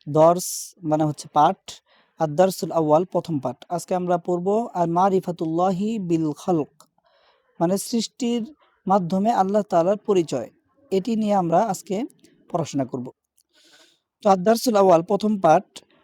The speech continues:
মারিফাতুল্লাহ, এটা থেকে আমরা আল্লাহ তাআলার পরিচয় জানতে পারবো এবং আল্লাহ তাআলার সৃষ্টির মাধ্যমে আমরা আল্লাহ তাআলার পরিচয় জানতে পারবো।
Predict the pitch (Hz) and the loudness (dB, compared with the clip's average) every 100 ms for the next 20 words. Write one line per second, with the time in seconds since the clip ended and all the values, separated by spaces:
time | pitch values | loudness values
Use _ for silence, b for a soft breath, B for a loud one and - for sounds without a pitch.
0 | b 175 196 220 226 196 185 156 156 185 | b 4 6 6 2 2 2 6 4 4
1 | 185 220 214 208 208 180 160 208 - 185 | 0 0 -2 0 2 4 4 4 2 2
2 | 208 208 196 180 175 202 190 220 190 170 | 4 2 2 0 0 -2 2 2 2 0
3 | 147 143 135 180 - _ b b b - | 0 0 0 -4 -6 _ b b b -2
4 | 165 165 165 180 196 190 175 170 156 - | 0 0 2 2 2 4 4 4 2 -4
5 | 220 - 220 214 202 180 180 170 202 165 | -4 -4 -4 -4 -4 -2 -2 0 -2 -2
6 | 185 - _ - 165 156 160 254 - 170 | -4 -10 _ -8 -2 2 2 0 -4 -2
7 | 180 170 156 196 196 202 185 170 151 135 | -2 0 -2 0 -2 -2 0 0 0 -2
8 | 127 | -4